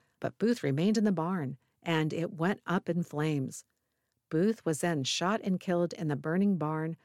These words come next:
by Corporal Boston Corbett. On July seven, George Atzerodt, Lewis Powell, David Harold,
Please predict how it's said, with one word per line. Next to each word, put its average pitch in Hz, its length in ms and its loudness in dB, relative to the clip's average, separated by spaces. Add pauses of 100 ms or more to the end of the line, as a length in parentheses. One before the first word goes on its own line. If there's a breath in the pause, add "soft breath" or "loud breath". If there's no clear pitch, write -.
by 143 180 0
Corporal 147 720 -2
Boston 202 400 0
Corbett. 147 500 -4 (520)
On 175 120 0
July 151 280 0
seven, 151 500 -2 (220)
George 202 400 0 (160)
Atzerodt, 143 640 -2 (180)
Lewis 190 340 2
Powell, 156 560 -2
David 185 260 2
Harold, 151 420 -2